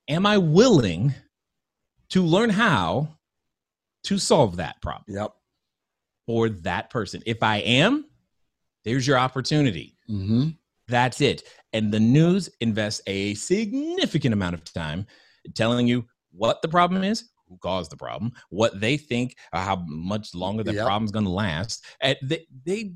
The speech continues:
Speaker 1: spend a lot of money, time, and resources telling you about a whole bunch of problems, piping it in directly to you for free. And all you have to do is ask yourself,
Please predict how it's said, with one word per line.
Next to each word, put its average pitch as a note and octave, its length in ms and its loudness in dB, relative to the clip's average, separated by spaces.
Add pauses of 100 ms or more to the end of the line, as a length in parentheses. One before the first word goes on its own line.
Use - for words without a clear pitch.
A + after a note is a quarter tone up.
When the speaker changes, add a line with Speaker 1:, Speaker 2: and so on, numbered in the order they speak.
(120)
Speaker 1:
spend E3 280 -8
a G#2+ 40 -6
lot G2 260 -6
of F#3 60 -6
money, G#3 240 -2
time, F3+ 280 -6
and E3+ 100 -4
resources A#2+ 580 -4
telling B2 240 -4
you A#2 120 -4
about G#2+ 440 -8
a G2+ 80 -6
whole F#3 260 -2
bunch G#3 220 -2
of E3+ 60 -10
problems, F#3+ 580 0
piping B3+ 440 -4
it G#3+ 180 -2
in G3+ 240 -4
directly F#3 540 -6
to A3 140 -8
you G3 220 -6
for F4+ 180 -2 (220)
free. B3 260 -2 (1120)
And G#2+ 100 -4
all A#2+ 140 0
you D3+ 120 2
have C#3+ 100 -2
to C#3+ 80 -6
do B2+ 140 -2
is G#2 80 -4
ask G2+ 280 -4
yourself, - 420 -14